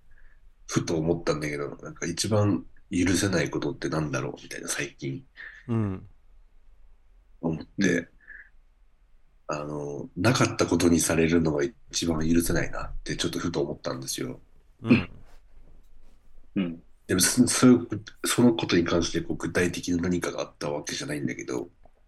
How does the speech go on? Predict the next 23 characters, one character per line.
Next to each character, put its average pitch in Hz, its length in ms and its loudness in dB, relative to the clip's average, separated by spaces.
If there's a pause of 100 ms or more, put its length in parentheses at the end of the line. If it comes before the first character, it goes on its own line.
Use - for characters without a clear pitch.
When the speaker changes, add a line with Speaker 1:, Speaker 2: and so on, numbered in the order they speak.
(560)
Speaker 2:
う 110 80 -2
ん。 92 260 -4 (160)
Speaker 3:
う - 80 0
ん。 85 220 -4 (760)
Speaker 1:
あ、 - 140 -2
や - 60 -2
っ - 20 -6
ぱ - 80 -8
ち - 180 0
ょ - 60 8
っ - 60 -
と - 60 2
な 127 60 4
か 131 80 -8
っ - 60 -16 (180)
た 104 100 -2
こ 87 140 -2
と 90 80 0
に 85 60 4
さ 80 180 0
れ 85 80 4
る 85 80 4
の 78 80 -2